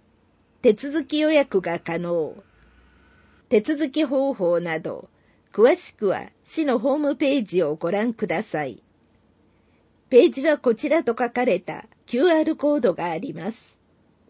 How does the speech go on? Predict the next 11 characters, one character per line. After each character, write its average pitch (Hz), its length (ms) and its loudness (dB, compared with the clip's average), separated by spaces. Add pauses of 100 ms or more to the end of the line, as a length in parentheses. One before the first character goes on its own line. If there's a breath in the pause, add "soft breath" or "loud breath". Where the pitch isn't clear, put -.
(840)
日 226 300 0
曜 339 200 2
日 220 160 -2
に 170 320 -10
休 285 220 2
日 294 260 -4
開 233 300 -2
庁 196 340 -2
を 196 100 0
実 180 240 -10
施。 - 400 -16